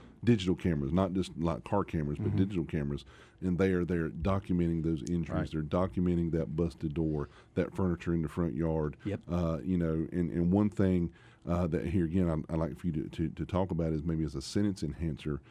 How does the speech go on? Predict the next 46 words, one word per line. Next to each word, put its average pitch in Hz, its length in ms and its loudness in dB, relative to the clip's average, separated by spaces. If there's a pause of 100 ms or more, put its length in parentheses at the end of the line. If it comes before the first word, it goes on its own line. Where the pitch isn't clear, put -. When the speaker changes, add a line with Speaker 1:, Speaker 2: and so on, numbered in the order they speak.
(140)
Speaker 2:
Mm-hmm. 104 180 -6
Speaker 1:
is 85 400 2 (240)
children 98 500 0
on 82 180 -2
the 78 80 -4
scene. 78 440 -2
If 73 200 -6
there 87 180 2
are 80 100 0
children 90 500 0
that 80 120 -2
have 80 180 -2
been 87 240 2 (320)
in 92 240 0
earshot 95 720 0
or 82 320 0
actually 82 380 -2
physically 82 560 -2
witnessed 80 680 0
a 80 140 -2
domestic 78 460 -2
violence, 80 600 -4 (400)
uh, 80 80 -2 (100)
assault 78 340 -2
or 76 140 -4
argument, 82 520 0 (100)
t-, 69 80 -16 (140)
t-, - 180 -20
tell 95 160 0
us 85 140 -4
about 85 260 0
that, 87 160 0
about 80 240 -4
how 85 180 -2
that's 80 240 -4
a 78 60 -4
sentence 76 380 -4
enhancer 71 440 -6
Speaker 2:
Yeah, 120 180 2
Speaker 1:
if, 101 60 -6
Speaker 2:
so 101 160 -2
Speaker 1:
if 95 140 2
the 90 160 0 (140)
defendant's 87 440 -2
found 76 280 -4
guilty. 71 320 -4